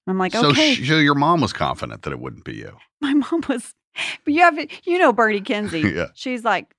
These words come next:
Speaker 1: "Don't speak it. Don't speak it. <laughs> Put out the positive." <laughs>
Speaker 2: Oh, man. So at this time, so this happens. Um, we shoot Booze Cruise. It airs after
Speaker 1: Mm-hmm.
Speaker 2: Christmas.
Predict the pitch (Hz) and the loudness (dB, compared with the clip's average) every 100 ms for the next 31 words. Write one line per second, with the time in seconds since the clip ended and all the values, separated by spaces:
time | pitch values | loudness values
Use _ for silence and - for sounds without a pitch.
0 | 220 254 254 247 - 339 330 254 - _ | 2 2 2 -4 -2 -2 2 2 2 _
1 | _ _ 226 220 254 - 262 - 208 - | _ _ 4 4 2 -4 -4 -2 -6 -10
2 | 185 - _ _ - - - 202 294 285 | -12 -20 _ _ -4 -4 -2 0 2 4
3 | 294 - 294 339 320 277 262 254 277 - | 4 2 2 4 4 2 -4 -4 -4 -8
4 | _ 170 - - - 554 640 - 247 262 | _ -4 -4 -8 -6 -8 -10 -8 -6 -6
5 | - _ - - - 247 277 - - - | -8 _ -10 -8 -6 -8 -8 -12 -16 -20
6 | _ - 139 135 135 127 117 107 104 104 | _ -2 2 6 6 6 4 2 -2 0
7 | 101 98 92 - - _ - 143 127 127 | 2 0 -4 -12 -20 _ 0 2 2 4
8 | 135 175 160 - 135 110 117 131 - 92 | 4 4 -2 0 0 0 -2 -2 0 0
9 | - 64 - _ _ _ _ _ _ - | 0 -8 -18 _ _ _ _ _ _ 0
10 | 92 85 76 73 - _ 110 92 - - | 4 4 2 -4 -12 _ -2 0 0 0
11 | 202 175 87 87 73 - 65 58 - - | 2 2 0 -4 -4 -8 -14 -12 -14 -18
12 | _ 95 82 101 92 76 76 - - - | _ -2 2 4 4 2 -4 -6 -16 -20
13 | _ _ - 202 214 240 - | _ _ -4 0 0 -2 -6